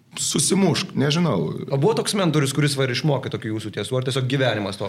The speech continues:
Speaker 2: pradėjo išmokyti?
Speaker 1: Ne, gyvenimas, bet, e, kartais tie ir treneriai geri pas mane būdavo, irgi jų klausai, klausai, nu, atrodo tikrai, ką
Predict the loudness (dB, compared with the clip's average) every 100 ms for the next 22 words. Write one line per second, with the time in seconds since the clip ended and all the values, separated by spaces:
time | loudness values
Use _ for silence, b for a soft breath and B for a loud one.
0 | -6 -4 -4 -4 -6 -8 -10 -10 -2 0
1 | 2 2 2 2 2 2 2 2 2 0
2 | 0 0 0 0 -6 -12 -6 -2 -2 0
3 | 0 4 4 4 0 -10 -6 2 4 6
4 | 6 4 4 4 4 2 0 -2 2 2
5 | 2 2 2 2 2 2 2 2 2 2
6 | 2 0 2 0 0 0 0 2 2 0
7 | 2 2 2 0 0 0 -2